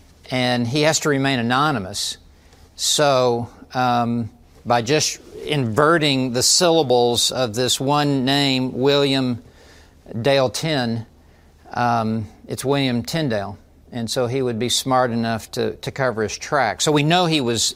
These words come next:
he was there, a high degree of probability. The other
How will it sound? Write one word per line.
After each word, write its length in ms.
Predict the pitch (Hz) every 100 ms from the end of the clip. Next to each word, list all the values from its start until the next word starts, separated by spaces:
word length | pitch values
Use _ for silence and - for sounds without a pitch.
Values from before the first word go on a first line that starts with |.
| - - - -
he 180 | 139 151
was 180 | 131 104
there, 600 | 110 123 131 117 101 -
a 100 | 123
high 260 | - 165
degree 280 | 143 120 127
of 80 | 117
probability. 680 | 143 120 104 120 139 117 110
The 160 | 131
other 360 | 170 233 123